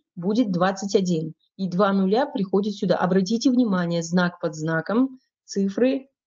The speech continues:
под цифрами, да? Именно вот здесь касаемо. Чтобы у вас примеры не плясали. С этим все.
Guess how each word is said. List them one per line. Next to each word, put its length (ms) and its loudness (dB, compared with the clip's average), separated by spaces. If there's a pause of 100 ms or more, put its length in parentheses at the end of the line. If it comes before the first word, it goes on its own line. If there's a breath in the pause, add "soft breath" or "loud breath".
под 240 -6
цифрами, 480 -2
да? 280 2 (760)
Именно 320 2
вот 160 -2
здесь 300 -2
касаемо. 680 -6 (1700)
Чтобы 320 0
у 80 0
вас 200 2
примеры 400 2
не 180 0
плясали. 640 -2 (1000)
С 120 -2
этим 260 0
все. 560 -2